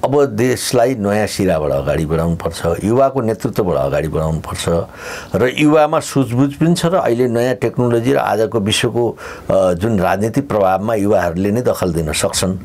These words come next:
र नयाँ भिजन र नयाँ कार्यक्रम ल्याएर देशलाई चलाउन सक्छन्। र त्यो भएन भने अब देश यथास्थितिमा चल्यो भने, अ, यथास्थितिका पुराना पार्टीहरू यथास्थितिमै समाप्त हुने अवस्था पनि आउँछ भन्ने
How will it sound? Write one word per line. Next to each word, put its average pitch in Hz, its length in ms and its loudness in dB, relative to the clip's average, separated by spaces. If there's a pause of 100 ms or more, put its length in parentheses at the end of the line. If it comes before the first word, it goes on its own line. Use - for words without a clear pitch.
(280)
र 113 120 2
नयाँ 143 420 2
भिजन 104 340 -2
र 139 100 4
नयाँ 117 220 0
कार्यक्रम 98 460 0
ल्याएर 85 260 2
देशलाई 92 500 -2
चलाउन 87 300 -2
सक्छन्। 98 420 -2 (480)
र 123 360 2 (120)
त्यो 175 140 4
भएन 120 360 4
भने 127 200 0
अब 120 220 2
देश 110 360 -2
यथास्थितिमा 110 760 -2
चल्यो 101 340 0
भने, 82 280 -2 (400)
अ, 82 80 2 (440)
यथास्थितिका 131 1160 0
पुराना 127 420 0
पार्टीहरू 110 500 0
यथास्थितिमै 107 640 -2
समाप्त 95 380 -4
हुने 82 200 0
अवस्था 80 360 -2
पनि 95 180 -4
आउँछ 123 300 0 (640)
भन्ने 107 460 0